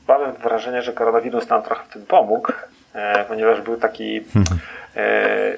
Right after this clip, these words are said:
Speaker 1: był taki moment, w którym ludzie chcieli jednak tego kontaktu, chcieli wymiany wiedzy, a też, e,
Speaker 2: Mhm.
Speaker 1: gdybyśmy próbowali go zorganizować w Warszawie, było nam to ciężko. A tu się okazało, że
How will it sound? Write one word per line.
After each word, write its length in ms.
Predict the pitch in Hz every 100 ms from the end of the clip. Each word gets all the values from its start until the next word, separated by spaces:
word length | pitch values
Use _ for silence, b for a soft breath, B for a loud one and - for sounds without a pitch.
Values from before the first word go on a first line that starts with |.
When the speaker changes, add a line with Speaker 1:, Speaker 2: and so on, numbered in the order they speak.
| -
Speaker 1:
był 120 | 127
taki 260 | 131 127 110
moment, 200 | 127 -
w 40 |
którym 200 | 127 110
ludzie 400 | 117 117 113 110 -
chcieli 380 | - - 113
jednak 300 | 110 107 107 -
tego 180 | 101
kontaktu, 460 | 107 104 127 131 -
chcieli 320 | - 117 107
wymiany 380 | 98 104 107 107
wiedzy, 420 | 101 117 120 160 - B B B
a 100 | -
też, 520 | 113 120 - - - 113
e, 40 | 113
Speaker 2:
Mhm. 560 | 110 107 107 107 104 - - -
Speaker 1:
gdybyśmy 340 | - 117 117 113
próbowali 360 | 123 117 120
go 100 | 113
zorganizować 600 | 113 107 104 110 113 113
w 40 | -
Warszawie, 400 | 104 - 110 104
było 240 | 104 101
nam 160 | 101 98
to 100 | -
ciężko. 340 | - 175 -
A 40 |
tu 100 | -
się 120 | - 131
okazało, 380 | 127 131 123
że 240 | 120 120